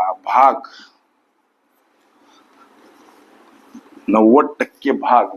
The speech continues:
म्हणजेच हे मावत असलेलं पंचेचाळीस लिटर पाणी. प्रश्न, भांड्याची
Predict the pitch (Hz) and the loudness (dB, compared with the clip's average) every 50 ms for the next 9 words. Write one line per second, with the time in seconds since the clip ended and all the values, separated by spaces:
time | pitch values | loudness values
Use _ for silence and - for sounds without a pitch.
0 | - - 117 127 135 123 113 110 110 110 - - - - 110 123 139 139 123 - | -10 -6 -4 -4 -2 -2 -4 -4 -6 -6 -8 -14 -12 -6 -2 -2 -2 -2 -4 -6
1 | 87 90 92 98 131 - 117 - - - - - - 110 104 107 120 127 - - | -6 -6 -2 -2 -2 0 0 0 0 -2 -2 -4 -4 -4 -2 -2 -2 -4 -2 -2
2 | 117 95 92 - 113 104 - - 98 101 110 113 - - - 95 92 - - 120 | -4 -4 -4 -6 -12 -8 -4 -4 -2 -2 -4 -6 -10 -14 -14 -14 -6 -2 0 0
3 | - - - - - 90 87 95 117 120 - - - - _ _ _ _ _ _ | 0 0 0 -2 -2 -2 -2 -2 -2 -2 -2 -4 -8 -16 _ _ _ _ _ _
4 | _ _ _ _ _ _ _ _ _ _ _ - - _ _ _ _ - - - | _ _ _ _ _ _ _ _ _ _ _ -20 -20 _ _ _ _ -20 -20 -20
5 | _ _ _ _ _ _ _ _ - 156 151 139 - - - 135 123 107 98 101 | _ _ _ _ _ _ _ _ -2 -2 -2 -2 -4 -6 -4 -2 -2 0 0 -2
6 | 110 113 - - - _ _ - - - 98 107 117 127 135 139 - - | -2 -4 -6 -8 -14 _ _ -12 -8 -4 -4 -2 0 0 0 0 -2 -6